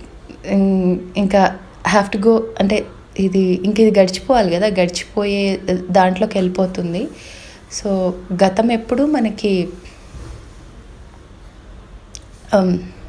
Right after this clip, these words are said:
ఏదో ఒకటి ఇస్తుంది అంటారు, మరి ఏమి ఇచ్చిందో తెలీదు. కొన్ని కొన్ని అయితే మనం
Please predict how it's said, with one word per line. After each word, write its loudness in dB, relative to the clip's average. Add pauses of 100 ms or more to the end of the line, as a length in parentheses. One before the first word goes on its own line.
(140)
ఏదో 2
ఒకటి 0 (200)
ఇస్తుంది -4
అంటారు, -6
మరి -8 (200)
ఏమి -2
ఇచ్చిందో -2
తెలీదు. -4
కొన్ని 2
కొన్ని 2
అయితే 4 (380)
మనం 6